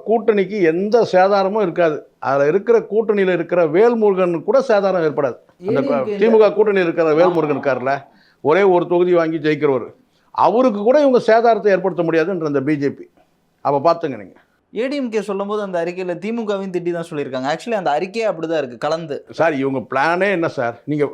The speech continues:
Speaker 1: நான் கேட்கிறேன், முருகர் மாநாடு தானே?
Speaker 2: ம்.
Speaker 1: நீங்க யாரை பத்தி பேசணும்? முருகர் பெருமையை பத்தி தானே பேசணும்.
Speaker 2: ஆமா.
Speaker 1: அங்க போய் ஸ்டாலின் ப-, வந்து பாத்தீங்கன்னா வந்து பெருமையை பேசிட்டு இருக்கீங்க, பெருமையை குறைச்சி பேசிட்டு இருக்கீங்க. எப்படி இருந்தாலும் ஒண்ணு தானே.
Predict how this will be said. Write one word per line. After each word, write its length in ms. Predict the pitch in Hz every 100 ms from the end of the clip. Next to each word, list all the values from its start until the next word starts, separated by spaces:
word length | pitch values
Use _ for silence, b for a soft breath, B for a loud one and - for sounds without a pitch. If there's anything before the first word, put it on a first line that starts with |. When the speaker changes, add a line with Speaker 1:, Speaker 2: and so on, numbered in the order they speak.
| -
Speaker 1:
நான் 200 | 139 151
கேட்கிறேன், 340 | 175 170 139
முருகர் 280 | 175 202 170
மாநாடு 320 | 151 151 131
தானே? 140 | 139
Speaker 2:
ம். 400 | 135 104 _ 127 _ b b
Speaker 1:
நீங்க 180 | 147 156
யாரை 240 | 156 202
பத்தி 180 | 175 170
பேசணும்? 340 | 151 143 135 135
முருகர் 320 | 202 226 147
பெருமையை 300 | 175 185 170
பத்தி 200 | 143 131
தானே 160 | 143
பேசணும். 360 | 143 120 - 104
Speaker 2:
ஆமா. 200 | - - _
Speaker 1:
அங்க 200 | 147 185
போய் 140 | 220
ஸ்டாலின் 420 | - 190 233 247
ப-, 160 | 202 185
வந்து 220 | 175 175
பாத்தீங்கன்னா 340 | 175 156 180 180
வந்து 200 | 170 160
பெருமையை 360 | 180 185 180
பேசிட்டு 220 | 151 135
இருக்கீங்க, 480 | 123 113 120 151 165 _ _ _
பெருமையை 340 | 175 196 175
குறைச்சி 280 | 175 185 185
பேசிட்டு 240 | 160 139
இருக்கீங்க. 460 | 113 110 113 147 - _
எப்படி 280 | 117 117 185
இருந்தாலும் 280 | 214 208 202
ஒண்ணு 180 | 190
தானே. 100 | 147